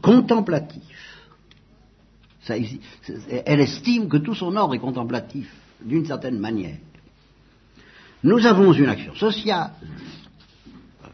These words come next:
certes, vous voyez, elle va expliquer en quoi elle estime que, que, que son activité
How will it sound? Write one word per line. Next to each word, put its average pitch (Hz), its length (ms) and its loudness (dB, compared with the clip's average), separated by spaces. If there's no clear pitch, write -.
certes, 156 500 -2
vous - 100 -14
voyez, 113 260 -4
elle 101 80 -6
va 127 120 0
expliquer 160 440 -2
en 113 140 0
quoi 151 180 -2
elle - 80 -2
estime 196 540 -4
que, 117 100 -4
que, 104 300 -10
que 101 220 -10
son 98 300 -8
activité 127 640 -2